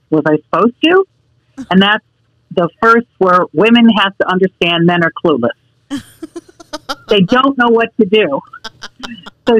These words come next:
Speaker 1: she's over there, she's naming everything, and she goes, "Mine, mine."
Speaker 2: Oh, my God.
Speaker 1: <laughs> So she names everything, right? 'Cause if you name it, it belongs to you. But God says, "You see that tree over there? That one's mine."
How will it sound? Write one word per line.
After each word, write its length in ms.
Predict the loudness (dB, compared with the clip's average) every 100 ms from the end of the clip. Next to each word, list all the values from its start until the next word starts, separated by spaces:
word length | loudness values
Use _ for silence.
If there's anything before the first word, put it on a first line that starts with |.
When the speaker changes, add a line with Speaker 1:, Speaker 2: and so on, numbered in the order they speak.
| 2
Speaker 1:
she's 200 | 0 2 2
over 240 | 2 2
there, 140 | 2 -2 0
she's 160 | 2 4
naming 380 | 2 2 2
everything, 500 | 0 0 0 0 -4
and 80 | -6 -4
she 60 | -2
goes, 240 | 0 0 0
"Mine, 500 | 0 0 0 -2 -10 -10
mine." 580 | -4 0 0 0 -2 -4 _ -20 -2
Speaker 2:
Oh, 320 | 0 0 -2 -4
my 140 | -6 -6
God. 300 | -6 -6 -10 -14 -6 0
Speaker 1:
<laughs> 160 | 0 -2 -16 -16
So 540 | -16 -18 _ _ _ -6 -2
she 80 | -2
names 240 | 0 -2 -2
everything, 480 | -2 -4 -6 -8 -6
right? 280 | -2 -2 -4 -4
'Cause 140 | -6 -2 -4
if 100 | -4 0
you 120 | 4
name 300 | 4 6 4
it, 60 | 4
it 100 | 2
belongs 380 | 0 2 0 -4 -6
to 60 |
you. 220 | -6 -6 -18 _ _ -20 -20 _ -6
But 120 | -2
God 200 | 0 0 0
says, 120 | -2 0
"You 80 | -2
see 40 | 2
that 160 | 2 2 0
tree 140 | 0
over 180 | 0 0
there? 200 | 0 0
That 140 | 0 0
one's 180 | -4 -2
mine." 400 | -2 0 -2 -4